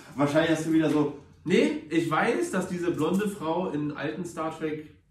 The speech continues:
Speaker 2: Filmen oder Serien da war. Ich kenn sie tatsächlich nur als, ähm, Charlotte von O C California.
Speaker 1: <laughs> Und davon kenn ich sie nicht.
Speaker 2: Äh,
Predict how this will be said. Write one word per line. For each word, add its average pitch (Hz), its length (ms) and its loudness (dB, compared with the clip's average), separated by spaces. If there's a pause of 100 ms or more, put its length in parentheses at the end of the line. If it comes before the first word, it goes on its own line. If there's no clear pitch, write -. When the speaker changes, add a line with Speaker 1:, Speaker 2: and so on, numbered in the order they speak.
(120)
Speaker 2:
Filmen 214 380 0
oder 151 160 -2
Serien 143 420 -2
da 143 240 -4
war. 185 200 -4
Ich - 140 -8
kenn 170 160 -2
sie 151 100 -6
tatsächlich 147 540 -4
nur 143 400 0 (280)
als, 127 500 -8
ähm, 110 720 -2 (240)
Charlotte 165 420 -2
von 135 500 -2
O 143 120 2
C - 180 -4
California. 143 560 -2 (400)
Speaker 1:
<laughs> 160 340 2
Und 117 120 -6
davon 127 280 -4
kenn 127 160 2
ich - 100 0
sie 104 100 0
nicht. 151 380 2 (280)
Speaker 2:
Äh, 135 540 -2